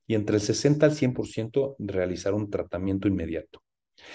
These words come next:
En caso de que el riesgo inmediato para nic tres sea menor al cuatro por ciento, debemos de ver el riesgo a cinco años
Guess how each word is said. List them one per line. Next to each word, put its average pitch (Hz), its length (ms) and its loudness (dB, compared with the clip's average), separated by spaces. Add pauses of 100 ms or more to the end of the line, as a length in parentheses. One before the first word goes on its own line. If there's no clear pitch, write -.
(160)
En 107 160 4
caso 139 300 8
de 131 160 8
que - 100 0
el 95 60 4
riesgo 123 340 4
inmediato 117 540 4
para 87 180 -4
nic 101 220 -8
tres 107 200 2
sea 104 180 0
menor 98 380 -2
al 87 120 -6
cuatro 92 340 -4
por 131 140 2
ciento, 131 420 0 (340)
debemos 123 320 6
de 104 100 6
ver 107 320 6
el 104 120 2
riesgo 101 460 0
a 101 100 -8
cinco 107 440 0
años 98 440 -2